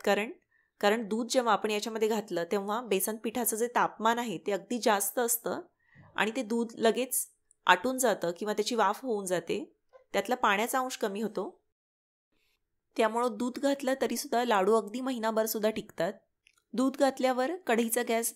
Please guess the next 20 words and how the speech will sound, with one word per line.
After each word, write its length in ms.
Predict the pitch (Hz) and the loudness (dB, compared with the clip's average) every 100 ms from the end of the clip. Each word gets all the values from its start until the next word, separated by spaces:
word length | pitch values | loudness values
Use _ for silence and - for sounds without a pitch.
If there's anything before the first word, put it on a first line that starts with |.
| 208 | -2
बंद 180 | 202 | -2
करू 200 | 220 220 | 0 0
शकता. 320 | 208 196 - 208 | 0 -4 -2 -2
हे 120 | 254 | 0
बघा, 240 | 190 202 220 | 0 0 0
छान 280 | - 220 196 | -4 -4 -2
असा 180 | 214 226 233 | 0 -2 -4
खरपूस 500 | 220 - - 240 - _ | -6 -4 -6 -4 -6 _
रंग 240 | - 190 196 | -2 0 2
आला 220 | 190 175 | 2 4
आहे. 280 | 175 190 214 - _ _ _ _ _ _ _ _ _ _ _ _ _ | 0 -4 -10 -12 _ _ _ _ _ _ _ _ _ _ _ _ _
खूप 240 | - 277 226 | -4 -4 2
जास्त 240 | 262 262 277 | 2 2 4
काळपट 420 | 240 208 208 233 240 | 6 6 4 0 0
चॉकलेटी 440 | - 214 226 226 247 | 2 2 2 0 0
रंग 180 | 233 233 | 0 0
येईपर्यंतही 560 | 233 220 226 233 247 240 | 0 0 0 -2 -4 -6
थांबायचं 480 | 254 185 190 196 202 | -6 0 -2 0 -6
नाही, 180 | 208 | -6
कारण 380 | 254 220 185 202 | -4 0 0 0